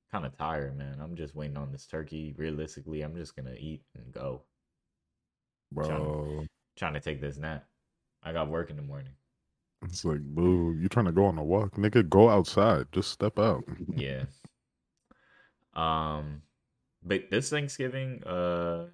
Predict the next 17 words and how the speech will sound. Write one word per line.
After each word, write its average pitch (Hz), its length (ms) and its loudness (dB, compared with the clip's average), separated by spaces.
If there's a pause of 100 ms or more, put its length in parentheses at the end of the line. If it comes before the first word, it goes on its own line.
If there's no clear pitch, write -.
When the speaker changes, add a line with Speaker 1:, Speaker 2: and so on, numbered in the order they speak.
(680)
Speaker 1:
like, 87 240 -4
there's 107 280 -10
a 76 60 -8
big 76 360 -6
celebration 71 560 -6
going 71 220 -8
on 71 180 -8
'cause, 71 280 -10
like, 73 240 -6
my 78 140 -6
aunt's - 480 -8 (160)
birthday 78 400 -6
always 76 380 -4
lands 76 640 -8
on 78 260 -10
Thanksgiving, 78 680 -10
too. 82 360 -8